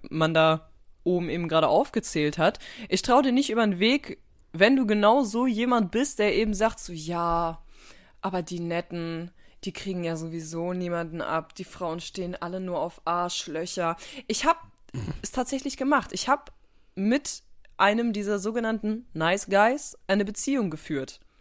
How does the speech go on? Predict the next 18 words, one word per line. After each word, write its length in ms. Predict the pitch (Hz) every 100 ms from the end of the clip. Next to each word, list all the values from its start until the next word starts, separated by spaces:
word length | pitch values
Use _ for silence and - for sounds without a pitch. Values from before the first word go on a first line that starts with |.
| _ _
der 200 | 160 190
aber 160 | 202 214
dann 160 | 208 202
eben 200 | 214 196
permanent 420 | 202 190 196 202
in 240 | 208 220
dieser 240 | 214 196 -
Opferrolle 460 | 233 190 165 156
drin 260 | 147 147 143
war. 160 | 139 135 - - - _ _ _ _ -
Und 140 | 202
ich 160 | 247 -
hab 120 | 403
damit 240 | 415 440 -
sehr 180 | 220
schlechte 320 | 320 349 440 -
Erfahrungen 440 | 247 277 370 311
gemacht. 320 | 220 175 196